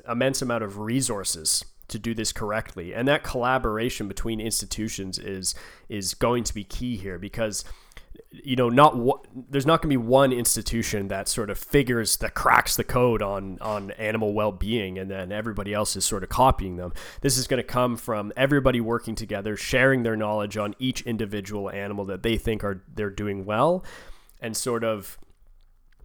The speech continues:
um, collaborating from there and sharing, sharing that knowledge as much as possible, which I think is, is super key because everybody, you know, uh, <clears throat> especially coming from the keeper side of things,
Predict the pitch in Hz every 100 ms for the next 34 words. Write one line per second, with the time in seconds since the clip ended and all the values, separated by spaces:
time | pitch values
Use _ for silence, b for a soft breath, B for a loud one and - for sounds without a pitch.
0 | - 110 113 110 104 - - 131 127 131
1 | 131 127 117 104 104 104 107 107 110 110
2 | 95 101 98 95 - - - 127 127 127
3 | 117 107 101 - - 131 123 120 113 95
4 | 101 101 101 95 92 98 95 95 - -
5 | 95 - 95 92 101 107 101 117 104 101
6 | - 107 - - - - 143 131 117 -
7 | 117 107 - 139 147 156 139 127 113 107
8 | 107 101 107 - _ - 127 - 123 -
9 | 131 123 - 117 107 113 95 - 143 117
10 | - 107 98 - 98 98